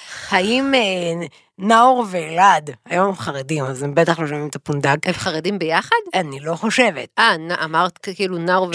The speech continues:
Speaker 1: שניהם
Speaker 2: שהם
Speaker 1: נהיו כאלה חרדים.
Speaker 2: כן.
Speaker 1: האם הם ראו את זה נופל ואמרו, "טוב, בוא נתעלם ונהיה רגישים"?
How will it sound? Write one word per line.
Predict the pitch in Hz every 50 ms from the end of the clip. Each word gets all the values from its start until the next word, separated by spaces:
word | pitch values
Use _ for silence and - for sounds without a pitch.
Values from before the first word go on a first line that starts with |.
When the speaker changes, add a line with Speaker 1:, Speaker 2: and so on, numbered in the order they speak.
| 165 165
Speaker 1:
שניהם | 180 185 - 254 277 294 302
Speaker 2:
שהם | 370 349
Speaker 1:
נהיו | 302 285 277 277 277 269
כאלה | - 285 262 226 196 185 175
חרדים. | - - 165 165 170 160 170
Speaker 2:
כן. | 208 190 180 175 175 180 185 - _ _
Speaker 1:
האם | - 180 196 208 226 226 226 180
הם | 170 208 202 190 180
ראו | 160 170 170 190 202 220
את | 214
זה | 185 190
נופל | 185 180 175 147 165 180 180 175
ואמרו, | 170 165 175 180 185 180
"טוב, | - - 202 190 170 156 156
בוא | 175 185 214
נתעלם | 233 247 - - 202 180 180 185 185 180
ונהיה | 180 175 165 160 160 165 170 170
רגישים"? | 175 160 151 147 - - - 160 175 185 202 240 320